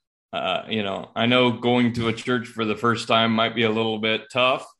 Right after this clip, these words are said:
uh, but we have a great, easier way to do that. You can do it from home. Here's a card and an invite to join me this Sunday for church online."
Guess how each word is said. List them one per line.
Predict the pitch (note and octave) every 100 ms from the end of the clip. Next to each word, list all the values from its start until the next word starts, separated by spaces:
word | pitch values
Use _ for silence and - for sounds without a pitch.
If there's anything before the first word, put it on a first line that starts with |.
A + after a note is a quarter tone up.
| _ _ _ _
uh, | F#2+ F2 F2 F2+ F2+
but | F2+ G2
we | G#2+ A2
have | G#2+
a | G2
great, | G2+ A2 A#2 A#2 -
easier | A#2 A2 A2 G#2
way | G#2 G#2+
to | G2+ G2
do | A2 A2+
that. | G#2 G#2+ A2 -
You | G#2
can | G2 F#2+
do | G#2 G#2+
it | -
from | G2 F2+
home. | G#2+ G#2+ A2 A2+ A2
Here's | A2 A#2 A2
a | G#2
card | - A2 A2 A2+ A#2 A#2 - _ _ _ G#2
and | G2+
an | G2+
invite | A2+ A#2+ A2 A2 A2+ A2+ - -
to | G#2 G2 G2 F#2+
join | G#2+ G#2+ A#2 A#2
me | A2+ A2+ A2 G#2+
this | G#2+ G#2+
Sunday | A#2 A2 G#2+ G#2
for | G2
church | - G#2 A2
online." | G2 G2+ G#2 D#2